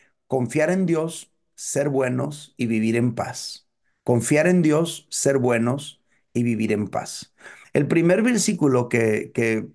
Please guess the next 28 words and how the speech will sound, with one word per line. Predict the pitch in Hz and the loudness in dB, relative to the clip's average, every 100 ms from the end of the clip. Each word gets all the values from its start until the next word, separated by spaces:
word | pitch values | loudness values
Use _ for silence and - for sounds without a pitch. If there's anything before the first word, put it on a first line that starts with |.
| _ | _
la | - 123 | -2 2
verdad, | 120 123 143 156 - | 2 2 0 -2 -8
este | - 180 185 202 | -4 -4 -2 -4
versículo | 170 117 147 170 151 | -4 -6 -4 -2 -2
para | 117 107 | -2 -2
mí | 120 | -4
fue | 123 139 | -4 -4
como, | 143 147 127 104 92 _ _ _ _ _ - | -2 -2 0 -2 -6 _ _ _ _ _ -6
híjoles, | 123 151 147 120 98 90 - | -2 -2 -2 -2 -2 -4 -8
fue | - 123 120 | -4 -4 -2
como, | 156 147 123 107 | 0 2 0 0
¿cómo | - 135 175 | -2 -2 0
lo | 147 | 0
diré? | 107 98 95 95 92 | 0 -2 -4 -6 -8
Como | 107 104 | -4 0
un, | 127 147 | 0 0
fue | 147 | 2
un | 185 | 2
impacto | 233 - 196 147 190 | 2 0 0 0 0
muy | 190 | 2
grande | 165 139 127 123 | 2 0 0 -2
este | 117 131 | -2 -2
versículo, | 110 101 110 - 123 123 143 - - _ - | -2 -4 -6 -2 0 0 -2 -14 -20 _ -2
y | 131 | 2
es | 135 135 | 2 2
el | 156 | 0
versículo | 127 120 123 131 110 | 0 -2 -2 0 0
uno. | 110 120 104 92 | 0 0 -2 -6